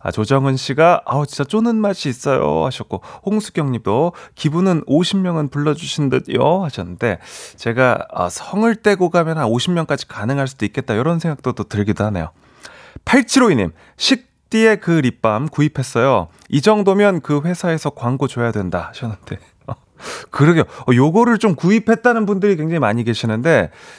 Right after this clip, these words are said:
이 케이비에스 카메라와 이 조명 상태가 굉장히 좋습니다. 아,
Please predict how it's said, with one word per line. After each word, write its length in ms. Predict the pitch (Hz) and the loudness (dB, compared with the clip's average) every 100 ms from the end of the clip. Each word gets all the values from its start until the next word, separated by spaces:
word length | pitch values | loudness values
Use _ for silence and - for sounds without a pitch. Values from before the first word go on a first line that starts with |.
| - | -6
이 140 | 151 156 | -2 2
케이비에스 800 | 208 226 233 - 233 226 185 - _ _ _ | 2 4 2 2 4 4 4 -2 _ _ _
카메라와 520 | - 214 214 196 190 | -6 0 2 4 4
이 80 | 165 | 2
조명 300 | 147 165 190 | 0 0 0
상태가 320 | 180 175 170 110 | -2 -4 -4 -4
굉장히 300 | 107 131 104 | -4 -4 -6
좋습니다. 560 | 85 - 82 80 80 - | -8 -12 -12 -12 -14 -6
아, 460 | 95 113 117 110 | 0 2 2 0